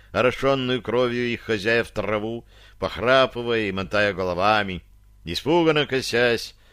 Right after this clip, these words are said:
на нескольких бьющихся в агонии раненых животных. Когда от конного дозора в крепости узнали о нескольких сотнях всадников, что перешли реку выше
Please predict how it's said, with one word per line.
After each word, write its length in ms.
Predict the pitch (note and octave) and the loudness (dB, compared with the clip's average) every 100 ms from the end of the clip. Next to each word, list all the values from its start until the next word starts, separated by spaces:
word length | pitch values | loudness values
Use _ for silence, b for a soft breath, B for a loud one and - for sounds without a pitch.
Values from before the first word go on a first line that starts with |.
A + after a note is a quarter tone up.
| b b | b b
на 100 | F2 | -4
нескольких 680 | B2 E3+ - D3+ B2+ D3 A#2+ | 0 0 0 -4 -2 -4 -2
бьющихся 600 | A2 C#3 - A#2 - A2 | -2 -2 -2 -4 -4 -2
в 60 | |
агонии 460 | G#2+ A2 A2 G#2+ G#2 | 0 0 0 0 -4
раненых 580 | F#2 G#2 G#2 G2+ F#2+ F2 | 2 2 2 -2 -6 -6
животных. 600 | F#2 E2 D#2+ D2+ C2 - - _ _ _ _ _ _ _ _ _ _ _ _ | -6 -4 -6 -8 -12 -18 -20 _ _ _ _ _ _ _ _ _ _ _ _
Когда 400 | - A#2 C3+ F3 | 0 2 6 6
от 100 | D#3+ | 6
конного 420 | - E3 D#3 D3 C3+ | 2 2 4 2 4
дозора 460 | B2+ A2+ D3+ C#3+ | 2 4 2 2
в 40 | - | 0
крепости 580 | A#2+ C#3 B2+ A#2 - | 2 2 0 -4 -4
узнали 720 | A2+ G#2 E2 A#2 C3 B2+ G#2+ - _ _ b b - | -6 -6 -4 2 2 2 -2 -6 _ _ b b -6
о 100 | G2+ | 0
нескольких 540 | C3+ - A#2 G2+ G#2+ | 0 0 -6 -6 -6
сотнях 400 | - B2 A2 G#2 | 0 -2 -2 -8
всадников, 640 | - A#2+ B2+ A#2+ G2 F#2+ | 0 2 4 0 -6 -8
что 160 | - F#2+ | -4 -4
перешли 480 | G#2+ G2+ - A#2 A2+ | -2 -4 -2 -2 2
реку 320 | A#2+ G#2+ G2 | 0 0 -4
выше 440 | A2+ A#2 G#2 G2+ | -4 -4 -4 -4